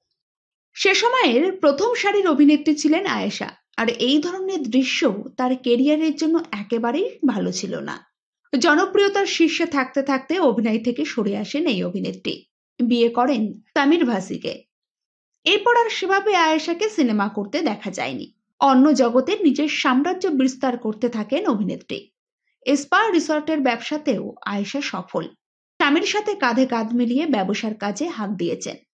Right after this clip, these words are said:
এছাড়াও বিভিন্ন ধরনের সামাজিক কাজের সাথেও যুক্ত এই অভিনেত্রী, কিন্তু বলিউডে তিনি আর সেভাবে ফিরে আসেননি।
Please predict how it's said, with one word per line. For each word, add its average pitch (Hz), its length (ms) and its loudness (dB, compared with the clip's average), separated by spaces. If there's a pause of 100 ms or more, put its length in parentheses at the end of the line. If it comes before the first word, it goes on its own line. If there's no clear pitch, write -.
(360)
এছাড়াও 220 380 0
বিভিন্ন 233 380 -2
ধরনের 240 400 -2
সামাজিক 269 680 -2
কাজের 233 240 -2
সাথেও 247 420 -2
যুক্ত 226 340 -4
এই 220 320 -2
অভিনেত্রী, 185 640 -8 (560)
কিন্তু 427 220 2
বলিউডে 311 520 4
তিনি 359 300 4
আর 381 80 2
সেভাবে 339 580 -2
ফিরে 190 220 -2
আসেননি। 160 580 -8